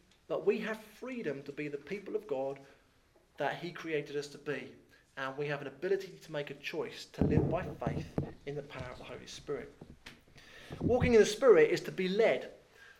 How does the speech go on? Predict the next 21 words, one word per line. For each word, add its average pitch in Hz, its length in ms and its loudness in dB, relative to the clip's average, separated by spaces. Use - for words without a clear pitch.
Uh, 160 200 0
Jesus 202 320 -4
said, 143 140 0
didn't 202 160 0
he, 143 100 -4
in 147 40 -10
John 175 240 -2
ten, 151 280 -6
"My 180 160 -2
sheep - 460 -2
listen 208 240 0
to 185 140 -10
my 160 160 -4
voice, 151 720 -6
I 147 140 -4
know 208 340 -6
them 131 220 -12
and 139 160 -12
they 131 120 -14
follow 160 140 -8
me." 120 320 -14